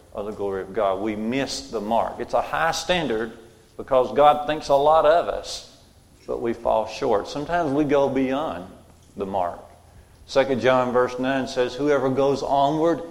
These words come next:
and abides not in the doctrine of Christ has not God, but he that abides in the teaching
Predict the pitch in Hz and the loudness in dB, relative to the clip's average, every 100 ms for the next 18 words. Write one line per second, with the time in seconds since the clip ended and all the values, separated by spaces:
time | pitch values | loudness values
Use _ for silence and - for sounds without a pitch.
0 | - - - 131 123 127 135 131 - 131 | -16 -18 -6 -2 2 6 6 6 2 -2
1 | 127 151 151 135 127 120 120 113 127 - | 2 2 0 -4 -6 -2 -2 4 4 2
2 | - 131 120 - - - 127 127 - - | -6 -8 -10 -12 -12 0 2 2 -2 -10
3 | - - 120 113 117 107 117 135 131 117 | -16 -10 -4 -4 -6 -6 4 6 6 2
4 | 123 135 135 117 131 131 131 147 135 127 | -2 -2 0 2 6 6 4 0 -2 -2
5 | - 143 - 143 | -2 -6 -4 -6